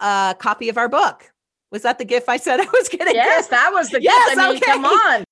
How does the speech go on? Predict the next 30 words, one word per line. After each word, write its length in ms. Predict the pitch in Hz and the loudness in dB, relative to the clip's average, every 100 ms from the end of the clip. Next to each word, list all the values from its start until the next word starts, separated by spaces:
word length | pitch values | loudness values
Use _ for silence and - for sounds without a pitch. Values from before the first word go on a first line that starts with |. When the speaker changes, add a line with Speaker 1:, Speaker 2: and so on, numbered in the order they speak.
| _ | _
Speaker 1:
Yes. 460 | 269 392 392 381 | -2 0 0 -2
All 120 | - 269 | -2 0
right. 160 | 254 - _ | -2 -4 _
So 160 | _ 294 | _ -10
you 220 | 277 349 | -4 -4
can 240 | - 415 339 | -2 -4 -2
get 340 | 285 269 269 | -2 -2 -4
the 120 | 240 | -8
virtual 840 | 202 247 254 - 262 254 240 226 214 | -8 -10 -10 -10 -6 -4 -4 -10 -10
P 140 | 233 | -12
D 120 | 233 | -4
F 220 | 214 214 | -4 -4
of 260 | - 202 196 | -4 -4 -4
my 160 | 185 180 | -4 -4
brand 280 | 185 190 | -4 -6
new 160 | 208 226 | -6 -6
book 280 | 185 180 180 | -2 -4 -4
for 240 | - 180 - | -6 -6 -4
absolutely 720 | 180 202 214 226 214 214 202 | -4 -4 -6 -6 -6 -6 -8
for 140 | 202 202 | -8 -12
free. 240 | 190 175 | -10 -8
We'll 140 | 180 | -8
put 280 | 170 - 233 | -10 -8 -8
the 100 | 240 | -6
link 340 | 233 220 208 208 | -8 -8 -10 -10
to 140 | - | -10
that 400 | 190 185 180 180 - _ _ _ | -6 -4 -2 -4 -10 _ _ _
in, 420 | 208 220 220 220 - | -6 -6 -6 -8 -6
um, 260 | 196 196 | -4 -4
chat 520 | 202 - 190 175 170 | -8 -4 0 2 0